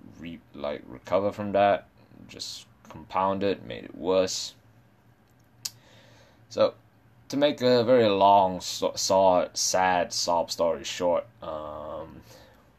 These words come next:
worked too damn hard and we plateaued. We hit a really big wall. Um, now, I was pretty stubborn, and I probably should have told Jack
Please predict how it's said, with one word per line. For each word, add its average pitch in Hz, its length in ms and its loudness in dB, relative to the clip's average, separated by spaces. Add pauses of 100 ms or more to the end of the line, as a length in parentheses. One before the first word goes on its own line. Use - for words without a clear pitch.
(580)
worked - 580 -2
too 104 180 -4
damn 90 240 0
hard 101 400 0 (180)
and 78 460 -16 (1300)
we 80 300 -10
plateaued. 87 680 0
We 73 240 -8
hit - 240 -10 (180)
a 80 100 -6
really 85 240 -8
big 82 240 -8
wall. 82 520 0 (140)
Um, 78 500 -10 (1040)
now, 78 120 -8
I 87 100 0
was 90 120 -2
pretty 101 220 -4
stubborn, 123 500 0 (320)
and 80 800 -8 (540)
I 151 160 -6
probably 120 640 2
should 113 220 -4
have 107 180 0 (1080)
told 101 300 -2 (360)
Jack 90 440 -2